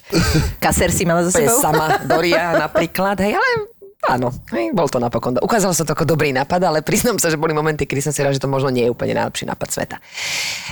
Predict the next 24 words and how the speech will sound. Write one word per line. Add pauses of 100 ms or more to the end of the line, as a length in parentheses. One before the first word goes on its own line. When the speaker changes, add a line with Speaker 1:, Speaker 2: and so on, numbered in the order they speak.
(140)
Speaker 2:
Tak
teraz
si
predstavte,
že
ja
som
v
Bratislave,
kde
ma
moji
rodičia, (560)
a, (240)
vysadili (720)
na
lietadlo, (560)
tak
sa
stalo,
že (260)
nikoho
z
nás